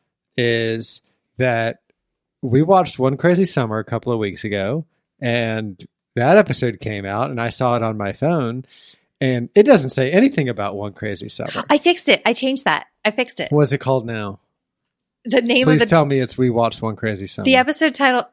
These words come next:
Speaker 2: is bananas now. It's something like Somersaults Are the Rollerblades of One Crazy
Speaker 1: So
Speaker 2: Summer. And then in parentheses, because of that suggestion that you made, uh, is also the name of whatever food we ate.
Speaker 1: Yeah, that's a good suggestion too.
Speaker 2: Yeah, I have,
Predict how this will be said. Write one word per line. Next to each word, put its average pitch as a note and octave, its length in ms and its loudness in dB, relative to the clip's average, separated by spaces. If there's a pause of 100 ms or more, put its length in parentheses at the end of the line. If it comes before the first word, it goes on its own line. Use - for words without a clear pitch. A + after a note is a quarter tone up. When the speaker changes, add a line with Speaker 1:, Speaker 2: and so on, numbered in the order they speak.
(120)
Speaker 2:
is G3+ 200 2
bananas F3 540 -2
now. F3+ 320 -6
It's - 160 -6
something A#3+ 320 -2
like G#3 420 0
Somersaults A3+ 680 0
Are G#3 100 0
the G3 80 -2
Rollerblades F#3 640 0
of F3+ 120 -2
One F3+ 200 0
Crazy A3+ 320 2
Speaker 1:
So - 160 0
Speaker 2:
Summer. F#3 440 6 (220)
And A#3+ 140 2
then B3 100 4
in C4 120 2
parentheses, A#3+ 760 0
because G#3 300 -4
of F#3+ 80 -2
that G3 220 0
suggestion F3+ 540 -4
that F3 120 -10
you F#3+ 80 -2
made, F3 400 -4
uh, E3+ 300 -2 (140)
is - 200 -4
also F3 320 -2
the E3 140 -4
name E3 220 -6
of D#3+ 100 -12
whatever E3+ 320 -2
food E3+ 260 -6
we D3 160 -6
ate. - 160 -6
Speaker 1:
Yeah, B3+ 200 4
that's A3 280 4
a A#3 80 4
good G#3 180 2
suggestion G3 500 2
too. G#3 380 2
Speaker 2:
Yeah, D4 220 6 (240)
I A3+ 240 0 (160)
have, A3+ 340 -2